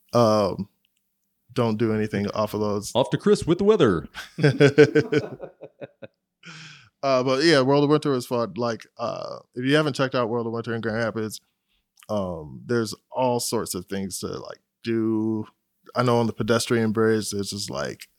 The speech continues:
Speaker 1: warp tunnel
Speaker 2: Yeah,
Speaker 1: for
Speaker 2: the warp tunnel
Speaker 1: lights
Speaker 2: was cool. I saw that
Speaker 1: and
Speaker 2: one.
Speaker 1: music. There's these huge frogs along the river. Um,
Speaker 2: And that doesn't do it justice. There are these gigantic, inflatable, lit up frogs,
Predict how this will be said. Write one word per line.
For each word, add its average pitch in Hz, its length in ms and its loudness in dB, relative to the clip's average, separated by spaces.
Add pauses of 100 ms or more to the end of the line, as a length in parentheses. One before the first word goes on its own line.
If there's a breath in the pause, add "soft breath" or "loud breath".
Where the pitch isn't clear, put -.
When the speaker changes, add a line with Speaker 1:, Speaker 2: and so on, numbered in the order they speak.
(480)
Speaker 1:
warp 107 400 -2
tunnel 113 680 -2
Speaker 2:
Yeah, 113 240 4
Speaker 1:
for 113 60 4
Speaker 2:
the 98 80 0
warp 110 140 4
tunnel 110 140 4
Speaker 1:
lights 110 120 0
Speaker 2:
was 98 100 -4
cool. 95 260 -2
I 92 60 -8
saw 98 160 0
that 120 80 2
Speaker 1:
and 120 80 2
Speaker 2:
one. 120 60 2
Speaker 1:
music. 120 540 4 (140)
There's 113 260 0
these 110 180 -2
huge 120 260 0
frogs 110 440 2
along 107 280 -2
the 101 60 -4
river. 110 480 0 (680 soft breath)
Um, 92 580 -4 (140)
Speaker 2:
And 120 100 2
that 143 140 2
doesn't 143 200 4
do 113 100 6
it 101 60 6
justice. 95 400 2
There 113 180 2
are 110 80 2
these 104 280 0 (320 soft breath)
gigantic, 117 920 -2 (160)
inflatable, 120 840 2 (100)
lit 101 400 0
up 117 160 2
frogs, 104 540 0